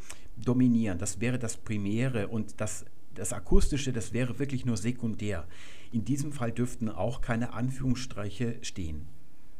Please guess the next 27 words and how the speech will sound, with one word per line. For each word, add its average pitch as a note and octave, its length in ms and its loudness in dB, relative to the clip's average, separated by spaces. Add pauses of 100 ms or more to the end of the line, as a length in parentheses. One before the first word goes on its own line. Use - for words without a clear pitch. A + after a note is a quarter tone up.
(880)
Zu - 140 -2
guter D3+ 260 2
Letzt C#3+ 300 0
möchte C3 240 0
ich B2 120 -2
euch A#2 220 0
noch A#2 180 -2
etwas G#2 580 -2 (200)
zu A#2+ 120 0
denken C3+ 480 0
geben, A2+ 360 0
und G2+ 200 -4
zwar G#2 300 0
das, C3 240 0
was C#3 120 2
ich A#2+ 100 0
am - 120 0
Anfang B2+ 300 -2
als G2 160 -2
einfache G2+ 520 -4
Regel A#2+ 220 0
formuliert G2+ 640 -2
habe. D#2+ 300 -2 (680)
Es B2 120 -2
dürfen C#3+ 320 4
nicht C#3 280 2
zwei G2+ 480 0